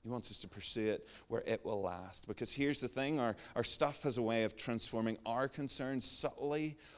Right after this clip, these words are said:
over time if it's left unchecked. Let me give you an example. Uh, I owned a car once. Most blokes will now go, Ah, that car, that car. I owned a Volkswagen Golf. It was beautiful.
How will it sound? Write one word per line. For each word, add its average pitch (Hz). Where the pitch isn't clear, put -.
over 110
time 90
if -
it's -
left 98
unchecked. -
Let 113
me 123
give 101
you 110
an 104
example. 92
Uh, 95
I 127
owned 117
a 104
car 95
once. 95
Most -
blokes 90
will 101
now 92
go, 92
Ah, -
that -
car, -
that -
car. -
I 127
owned 123
a 107
Volkswagen 87
Golf. -
It -
was -
beautiful. -